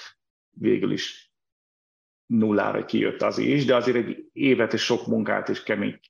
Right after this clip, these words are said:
sok pénzt, munkát beleraktunk, ö, három, négy, öt fős. Az már rendesen egy, egy másik barátommal, azt rendesen startupként indított-, indítottuk, tehát tudtuk, hogy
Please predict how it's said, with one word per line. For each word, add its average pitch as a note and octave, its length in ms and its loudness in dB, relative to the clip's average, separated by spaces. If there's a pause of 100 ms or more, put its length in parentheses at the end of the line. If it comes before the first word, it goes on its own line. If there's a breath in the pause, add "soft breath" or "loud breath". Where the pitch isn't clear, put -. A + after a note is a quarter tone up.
(680)
sok - 460 -4
pénzt, A#2 440 -4 (140)
munkát - 500 -8
beleraktunk, A2 680 2
ö, - 280 2 (400 loud breath)
három, G2+ 320 0
négy, G#2 240 2
öt G2+ 140 2
fős. - 380 0 (220)
Az D3+ 200 4
már D#3 260 6
rendesen B2 560 2
egy, - 180 -2
egy - 320 -4 (280)
másik A2 340 -2
barátommal, A2 600 2
azt A#2 240 -2
rendesen A2+ 460 0
startupként - 600 -4
indított-, - 340 -2
indítottuk, A#2+ 440 2
tehát A2 180 0
tudtuk, - 300 -4
hogy - 200 -2